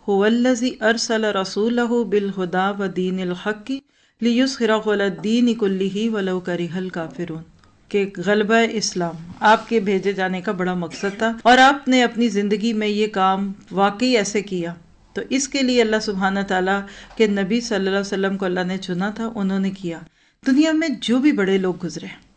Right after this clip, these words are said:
लीडर्स कह लीजिए, बानी कह लीजिए, फाउंडर्स कह लीजिए,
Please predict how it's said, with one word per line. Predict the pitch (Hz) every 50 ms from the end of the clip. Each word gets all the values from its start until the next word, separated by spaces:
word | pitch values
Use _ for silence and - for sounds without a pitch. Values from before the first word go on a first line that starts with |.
| _ - 202
लीडर्स | 196 208 202 226 226 220 226
कह | - 214 214
लीजिए, | 208 202 214 214 196 208 196 196 196 190 190 185 180 180 170
बानी | 165 180 190 190 202 202 220 226 226
कह | 226 214 208 202
लीजिए, | 196 202 202 196 196 185 190 190 190 190
फाउंडर्स | 190 - 202 196 196 202 208 226 240 233 -
कह | - 220 208 208
लीजिए, | 202 202 196 190 196 185 190 190 190 190 185 175